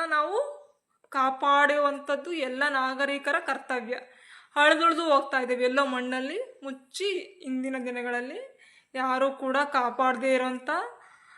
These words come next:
ಆ, ಕಾಲಘಟ್ಟದಲ್ಲಿದೆ ಸ್ಮಾರಕಗಳನ್ನ. ಎಲ್ಲರೂ ಕೂಡ ನಾಗರಿಕರಾಗಿ ನಮ್ಮ ಊರಿನ ಸ್ಮಾರಕ ಮತ್ತೆ ಶಾಸನಗಳನ್ನ ರಕ್ಷಿಸಿಕೊಳ್ಳುವಂತಹ ಜವಾಬ್ದಾರಿ ನಮ್ದೇ ಆಗಿರುತ್ತೆ.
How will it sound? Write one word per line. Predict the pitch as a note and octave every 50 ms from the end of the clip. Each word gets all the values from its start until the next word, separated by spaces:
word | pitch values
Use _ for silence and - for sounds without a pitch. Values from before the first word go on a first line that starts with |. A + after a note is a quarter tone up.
| - - _ _ _ _ _ _ - -
ಆ, | - C#4 C4+ C4 B3+ B3+ B3+ A#3+ A3+ -
ಕಾಲಘಟ್ಟದಲ್ಲಿದೆ | - B3 B3 C4 C#4 C#4 C#4 C4 B3 - - C4+ B3+ B3 A#3 A3+ A#3+ A#3 G#3 -
ಸ್ಮಾರಕಗಳನ್ನ. | - - - - B3 B3+ C4+ C4 C4 C4 B3 A#3+ A#3+ B3 A#3+ B3 D4 F4 A4+ A#4+
ಎಲ್ಲರೂ | G4 F4+ F4 C#4 C4 C4 C#4 D4
ಕೂಡ | C#4+ D4 D4 C#4+
ನಾಗರಿಕರಾಗಿ | C#4 C4+ B3+ B3+ C#4+ B3+ C#4 C#4 C#4 C#4 C#4 C#4+ C4 C4 C4+ C4 C4 F4
ನಮ್ಮ | F4 E4 C#4 B3+ B3+ C4
ಊರಿನ | C4 B3+ C4 C4 C4 C4+ C4+ C#4 D#4+ F#4 A4+
ಸ್ಮಾರಕ | G#4 - - C#4+ B3+ B3+ B3+ B3+ C4 C4 C4+
ಮತ್ತೆ | B3 B3 B3+ B3 A#3+ A#3 - C4 B3
ಶಾಸನಗಳನ್ನ | B3 B3+ B3 A#3+ B3 - - C#4+ C4 C4 B3+ B3 B3 B3+ B3 B3 B3+ A#3+
ರಕ್ಷಿಸಿಕೊಳ್ಳುವಂತಹ | A3+ A3+ A3 - - C4+ B3+ B3+ C#4 C4 - B3+ A#3+ B3 A#3+ A#3+ A#3+ A#3 A#3 A3+ B3 B3+ B3+ B3 G#3+
ಜವಾಬ್ದಾರಿ | G#3 A#3+ A#3 A#3 A#3+ B3 B3 A3+ A3 G#3+ B3 B3 A#3+ A#3+ C#4+ F#4 G#4+ - - - - - - - _ -
ನಮ್ದೇ | B3 B3 B3 A#3+ A#3+ B3 B3 D4
ಆಗಿರುತ್ತೆ. | D4 C#4 B3+ B3 A#3 G#3 A3 G#3+ G#3 - - - - B4+ - -